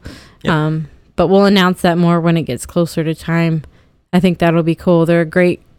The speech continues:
Speaker 2: team to work with.
Speaker 1: Mm-hmm.
Speaker 2: Um, they're a group of small businesses in the area.
Speaker 1: Mm-hmm. Yeah, definitely exciting. Uh, by the way, our spot is gonna be I fifteen, is it?
Speaker 2: Yes, I fifteen.
Speaker 1: Yeah, so if you, uh,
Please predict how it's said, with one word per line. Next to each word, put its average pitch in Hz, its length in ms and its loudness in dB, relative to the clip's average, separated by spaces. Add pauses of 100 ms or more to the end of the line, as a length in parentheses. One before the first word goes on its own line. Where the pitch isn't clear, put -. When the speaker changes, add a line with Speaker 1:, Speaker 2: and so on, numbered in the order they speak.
(140)
Speaker 2:
team 208 300 2
to 185 80 2
work 175 280 0
with. 175 320 0 (140)
Speaker 1:
Mm-hmm. 123 200 -2
Speaker 2:
Um, 160 600 0
they're 180 180 2
a 170 40 -2
group 190 300 0
of 170 280 0 (300)
small 185 300 2
businesses 175 880 2 (100)
in 180 140 2
the 170 160 2
area. 175 560 2 (200)
Speaker 1:
Mm-hmm. 110 200 -4 (340)
Yeah, 107 100 -8 (100)
definitely 110 440 -6
exciting. 95 560 -8 (460)
Uh, 113 80 -4
by 120 180 4
the 117 80 2
way, 113 340 2
our 95 440 0
spot 107 500 -2
is 95 100 -6
gonna 95 200 -4
be 92 240 -6
I 98 220 -2
fifteen, 123 560 -6
is 151 160 -8
it? 170 160 -8 (300)
Speaker 2:
Yes, 170 380 0
I 185 180 0
fifteen. 156 520 -2 (180)
Speaker 1:
Yeah, 110 160 -8
so 92 380 -4
if 90 160 -8
you, 90 220 -4 (560)
uh, 90 340 0